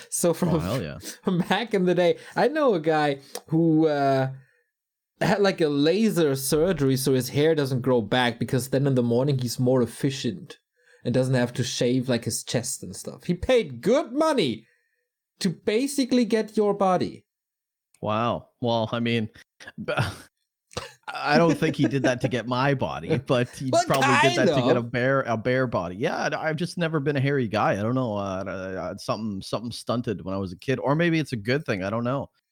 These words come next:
Speaker 2: Um, my dad's not a very hairy guy. Um, my grandfather wasn't either. So I just, uh, it's just not in the cards, you know?
Speaker 1: Runs in the family, man. Runs, as long as you're fine with it,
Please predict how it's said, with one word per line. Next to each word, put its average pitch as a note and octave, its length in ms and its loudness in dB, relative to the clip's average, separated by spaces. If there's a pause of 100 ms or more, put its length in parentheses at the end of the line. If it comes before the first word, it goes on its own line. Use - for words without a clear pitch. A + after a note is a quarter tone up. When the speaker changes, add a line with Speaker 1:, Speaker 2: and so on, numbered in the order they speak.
(220)
Speaker 2:
Um, G2 520 -2 (220)
my A2+ 80 2
dad's A#2 340 -2
not A#2 220 0 (100)
a G#2+ 80 -4
very G#2+ 260 -2
hairy G#2 380 -4
guy. G2+ 460 -6 (540)
Um, G2 640 -4 (600)
my F#2+ 160 -4
grandfather G2 560 -2
wasn't F#2 320 -4
either. C3+ 440 -6
So G2+ 460 -2
I G#2+ 140 -2
just, - 280 -10
uh, - 120 -12
it's - 120 -18
just - 180 -16
not F#2+ 180 -2
in - 40 -14
the F2 60 -10
cards, - 540 -6
you - 60 -20
know? C#3+ 220 -12
Speaker 1:
Runs C#3+ 260 -4
in C#3+ 100 -2
the A2+ 40 -6
family, A#2+ 520 -10
man. G#2+ 100 -20
Runs, D#3 260 -4 (100)
as C#4+ 180 2
long F#4 160 2
as E4+ 160 -2
you're B3+ 100 4
fine A3+ 260 0
with G3 120 2
it, G3 180 0